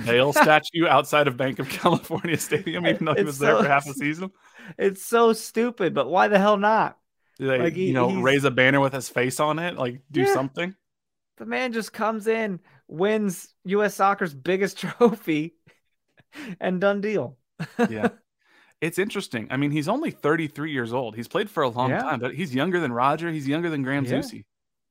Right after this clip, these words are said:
Speaker 2: Yeah, Graham
Speaker 1: So
Speaker 2: and Zeus should feel real good about themselves right
Speaker 1: they
Speaker 2: now.
Speaker 1: out-, outlasted Gareth Bale.
Speaker 2: I know they didn't put the miles on their legs that he has, though. You know, he's been, uh,
Speaker 1: Well
Speaker 2: on every national team, you know, all the time,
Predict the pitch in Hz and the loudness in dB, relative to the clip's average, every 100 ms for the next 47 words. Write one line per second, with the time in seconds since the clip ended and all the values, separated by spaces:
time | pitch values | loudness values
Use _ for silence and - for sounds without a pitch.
0 | _ _ _ 135 - 143 127 143 165 139 | _ _ _ -6 -6 -4 -2 0 0 -2
1 | 151 220 - 151 165 170 226 214 190 143 | 0 -2 -4 -2 0 2 0 2 0 2
2 | 135 131 135 143 127 127 139 127 127 127 | 0 -2 -4 0 0 0 0 0 0 0
3 | 120 - - 131 135 139 135 139 127 147 | -2 -6 -4 -2 0 -2 -4 -10 -4 -4
4 | 151 135 220 - - _ _ _ - 156 | -4 -6 -6 -10 -14 _ _ _ -12 -6
5 | 147 139 127 127 123 117 120 120 117 117 | -2 -2 -2 -4 -6 -2 0 0 0 -4
6 | 117 120 113 110 123 147 120 113 - - | -4 -4 -4 -8 -6 -4 -2 -4 -8 -12
7 | - - _ _ - 131 117 120 127 113 | -12 -12 _ _ -10 -4 -2 -2 -4 -2
8 | 123 120 117 113 110 107 _ _ _ 220 | -2 -2 -2 -2 -2 -6 _ _ _ 2
9 | 202 131 120 123 135 135 135 131 131 127 | 6 6 4 4 2 2 0 2 0 -2
10 | 127 123 131 127 131 131 117 120 127 120 | -6 -4 -4 -2 -4 -4 -2 0 0 -2
11 | - 131 123 123 | -2 0 2 0